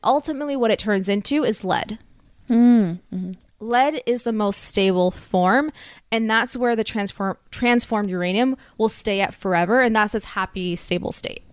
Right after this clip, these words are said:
Speaker 2: Got it.
Speaker 1: This process of decaying to the final state of lead is a pretty slow, and it's a predictable process. So, for example, if you see a rock or have a rock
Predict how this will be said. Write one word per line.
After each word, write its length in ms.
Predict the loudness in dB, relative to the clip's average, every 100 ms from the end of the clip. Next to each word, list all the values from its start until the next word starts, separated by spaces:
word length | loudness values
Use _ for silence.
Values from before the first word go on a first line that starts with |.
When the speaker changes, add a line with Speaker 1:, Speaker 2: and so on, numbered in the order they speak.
| -20 -20 -20 -6
Speaker 2:
Got 240 | 2 2 2
it. 180 | -2 -6 -20 -20 -20 -20 -20 -20 -20 -20 -18 -14 -14 -14 -18 -20 -20 _ -2
Speaker 1:
This 180 | -2
process 440 | 2 2 2 0 -4
of 60 |
decaying 640 | -4 -4 0 2 4 2 2
to 120 | 0
the 60 | 0
final 340 | 0 0 0
state 260 | -2 -2 -2
of 140 | -2
lead 320 | 0 0 0 -2
is 140 | -2
a 160 | 0 -4 -12 -8
pretty 300 | 0 4 4
slow, 840 | 2 -4 -2 2 4 6 4 2 -4 -2
and 260 | 0 2 0
it's 100 | -4
a 40 |
predictable 800 | -6 -8 -2 -2 -2 0 -2 -2 -8 -16
process. 720 | 0 0 0 -8 -8 -8 -8 -10 -20 -20 -14 -4
So, 120 | -2
for 100 | 0
example, 420 | 0 0 2 0
if 180 | 0 0
you 160 | 0
see 380 | 0 -2 0 0 0
a 100 | 0
rock 340 | 4 2 2
or 60 | -2
have 260 | 0 2
a 80 | 2
rock 440 | 2 2 0 -4